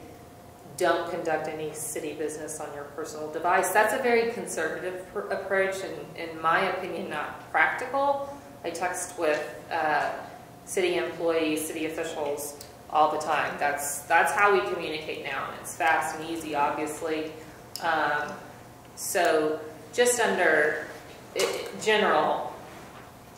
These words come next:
be careful of what you put in text messages and emails, and just be mindful that even if it's coming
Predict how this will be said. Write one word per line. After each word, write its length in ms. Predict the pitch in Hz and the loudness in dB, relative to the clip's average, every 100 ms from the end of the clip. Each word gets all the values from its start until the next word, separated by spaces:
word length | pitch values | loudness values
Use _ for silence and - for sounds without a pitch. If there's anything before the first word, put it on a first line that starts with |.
| - - - - - 208 | -20 -18 -18 -18 -10 -6
be 100 | 196 | -2
careful 380 | 202 190 165 160 | 2 4 4 0
of 100 | 147 | 0
what 220 | 156 156 | 0 0
you 80 | 160 | -4
put 280 | - 170 165 | -2 -2 -2
in 60 | 165 | -4
text 440 | 170 160 - - | -2 -2 -4 -6
messages 560 | 170 160 165 165 160 - | -4 -4 -4 -4 -4 -6
and 100 | - 165 | -8 -8
emails, 380 | 165 160 156 - | -8 -4 -2 -2
and 80 | 175 | -2
just 160 | 190 226 | -4 -2
be 140 | 202 | 2
mindful 880 | 175 156 160 - - 151 - - - - - - | 6 6 6 2 -2 -2 -2 -4 -8 -14 -18 -2
that 380 | 165 147 - 190 | 4 4 4 2
even 200 | 190 180 | 2 2
if 140 | - | 0
it's 200 | 170 - | 0 0
coming 220 | 190 170 | -4 -4